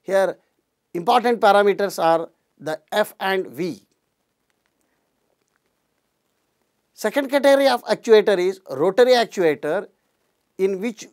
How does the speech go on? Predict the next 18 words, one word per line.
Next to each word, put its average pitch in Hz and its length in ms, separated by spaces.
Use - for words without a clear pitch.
you 233 140
will 202 160
get 214 380
the 165 140
torque 233 520
and 208 400
the 160 120
speed. 180 460
They 160 100
are 185 100
known 196 280
as 180 280
hydraulic 202 680
motors. - 760
Sixth - 480
important 226 520
component 202 560
is 175 260